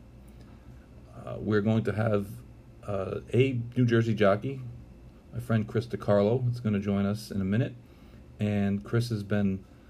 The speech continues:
um, very, very out-, outspoken about, uh, the rule changes, and, and Chris is a veteran rider who's been around for a, a while. His career spans a few different, um,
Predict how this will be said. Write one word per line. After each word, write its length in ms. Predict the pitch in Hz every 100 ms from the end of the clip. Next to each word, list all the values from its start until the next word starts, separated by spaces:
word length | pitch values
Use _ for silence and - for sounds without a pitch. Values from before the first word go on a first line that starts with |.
| - -
um, 340 | 123 123 101 -
very, 480 | 101 104 110 113 101 107 - - - - -
very 280 | - 101 104
out-, 220 | 101 101 - -
outspoken 880 | 101 104 - - - - 113 117 127
about, 320 | 101 101 95 - -
uh, 240 | 104 98 98 - - - - - - -
the 60 |
rule 240 | 107 120 120
changes, 420 | 120 120 156 185
and, 120 | 113
and 200 | - 101
Chris 220 | - 120 120
is 80 |
a 60 | 104
veteran 400 | 92 110 117 113
rider 360 | 101 104 120 127
who's 480 | 113 98 92 - - -
been 140 | 110
around 240 | 104 107
for 280 | 101 104 95
a, 100 | 95 95 -
a 40 |
while. 420 | 98 98 101 113 113
His 140 | 95
career 380 | - 110 104 101
spans 500 | 101 - 104 101 -
a 40 |
few 440 | 104 - 107 101 101 - - - -
different, 520 | - 117 - 101 101 -
um, 420 | 98 92 90 92